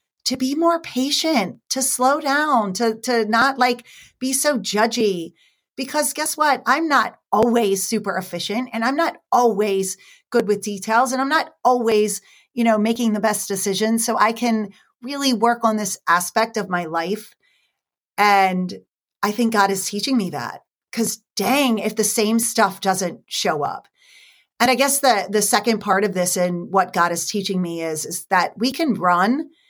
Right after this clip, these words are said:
and want something else and be like, "I gotta get out of wherever you are in the moment."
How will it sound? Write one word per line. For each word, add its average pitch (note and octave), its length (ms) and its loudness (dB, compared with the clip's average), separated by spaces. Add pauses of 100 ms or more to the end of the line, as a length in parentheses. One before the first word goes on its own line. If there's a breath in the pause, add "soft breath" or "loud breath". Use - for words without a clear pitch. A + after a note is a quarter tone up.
(460 soft breath)
and G#3+ 220 2
want G3+ 260 0
something A3+ 460 0
else F#3+ 360 0
and F#3+ 100 0
be F#3 100 -2
like, F3+ 260 0
"I B3 80 -2
gotta B3+ 240 2
get G#3 300 0
out A#3+ 300 4
of G#3+ 280 -6
wherever G3 440 2
you F#3 260 -2
are E3+ 400 2
in G3+ 140 -4
the F3+ 100 0
moment." F3+ 420 -4